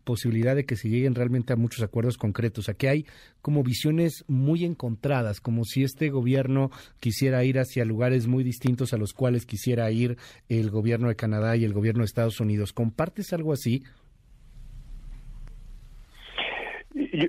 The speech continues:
Speaker 2: yo creo que en, en función de Estados Unidos, eh, eh, quitando algunas cosas específicas, como por ejemplo la agenda comercial, en donde,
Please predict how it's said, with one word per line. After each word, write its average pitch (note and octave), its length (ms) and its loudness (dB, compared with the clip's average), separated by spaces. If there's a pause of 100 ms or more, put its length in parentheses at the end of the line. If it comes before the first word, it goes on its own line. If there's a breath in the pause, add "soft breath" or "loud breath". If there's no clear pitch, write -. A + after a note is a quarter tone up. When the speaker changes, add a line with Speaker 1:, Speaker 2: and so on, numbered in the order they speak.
Speaker 2:
yo G3+ 220 0
creo B3 200 -2
que C#3 640 0
en, G#2+ 360 0
en G#2+ 300 0
función F3 460 -2
de D3 80 -4
Estados B2+ 480 -2
Unidos, G2+ 400 -2 (320)
eh, F#2+ 260 4
eh, G2+ 160 2 (520)
quitando B2+ 580 -2
algunas A2 400 -4
cosas - 220 -10
específicas, G#2+ 680 -4
como F2+ 220 -6
por F#2 100 -4
ejemplo G2+ 260 -4
la F2+ 120 -2
agenda G2 260 -4
comercial, F#2+ 640 -4
en F#2 100 -12
donde, F2 460 -4